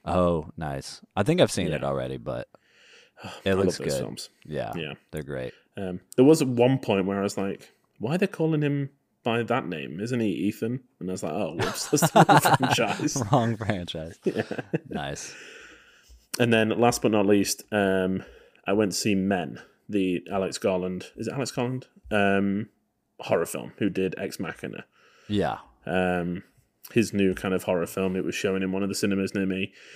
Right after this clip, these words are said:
Speaker 2: I went at nine fifty in the morning, and I was the only one there. Um,
Speaker 1: Nice.
Speaker 2: and it felt like a short story stretched into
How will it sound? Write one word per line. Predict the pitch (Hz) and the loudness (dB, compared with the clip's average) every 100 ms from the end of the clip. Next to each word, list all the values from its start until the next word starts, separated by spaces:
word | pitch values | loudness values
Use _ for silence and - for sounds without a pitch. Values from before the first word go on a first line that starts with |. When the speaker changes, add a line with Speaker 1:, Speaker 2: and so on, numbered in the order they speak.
| - - | -18 -2
Speaker 2:
I | 98 | 2
went | 101 101 | 4 2
at | 104 | 2
nine | 101 95 101 | 2 2 0
fifty | - 104 - | 0 0 4
in | 104 | 4
the | 98 | 4
morning, | 101 101 98 98 - | 4 4 2 0 -2
and | 104 | 0
I | 95 | 0
was | 92 | 0
the | 101 | 0
only | 98 104 | 2 4
one | 104 104 | 2 2
there. | 101 98 - _ _ _ _ | 2 0 -2 _ _ _ _
Um, | 98 92 90 90 92 98 _ _ _ 73 | -4 -2 -2 -4 -4 -8 _ _ _ -14
Speaker 1:
Nice. | 71 71 80 101 | -10 -6 -2 0
Speaker 2:
and | 98 95 - _ _ _ _ - | 0 -2 -6 _ _ _ _ 0
it | - - | 0 0
felt | - - 113 139 135 - | -4 2 4 4 2 -4
like | 110 107 104 101 92 - - | -2 0 2 0 -2 -6 -6
a | 101 92 95 - | -2 0 -2 -4
short | - 107 85 | 0 2 2
story | - 98 92 | 2 2 2
stretched | 98 - 95 - - | -2 -2 -2 -4 -6
into | 98 95 - 98 92 90 92 | -6 -6 -4 0 0 0 -4